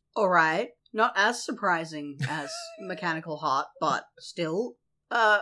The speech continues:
Speaker 1: a curveball. Yes,
Speaker 2: <laughs>
Speaker 1: granted.
Speaker 2: And we are so desperate for content that I just read a paragraph from Wikipedia. <laughs>
Speaker 1: Uh, I just wanna add on to that. Who named a child Rance?
Speaker 2: <laughs> To be,
Speaker 1: Ooh.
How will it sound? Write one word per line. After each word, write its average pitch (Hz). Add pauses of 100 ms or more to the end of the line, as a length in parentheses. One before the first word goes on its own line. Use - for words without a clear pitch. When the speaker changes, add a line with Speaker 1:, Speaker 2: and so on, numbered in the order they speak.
Speaker 1:
a 240
curveball. 202 (340)
Yes, - (160)
Speaker 2:
<laughs> -
Speaker 1:
granted. 170 (560)
Speaker 2:
And 127
we 147
are 127
so 185
desperate 190
for 170
content 185 (440)
that 143
I 175
just 214
read 214
a 151
paragraph 190
from 139
Wikipedia. 175
<laughs> - (540)
Speaker 1:
Uh, 240
I 240
just 220
wanna 240
add 196
on 226
to 208
that. 175
Who 269 (360)
named 220
a 160
child 208
Rance? 196 (400)
Speaker 2:
<laughs> 440 (1040)
To 392
be, 330
Speaker 1:
Ooh. 190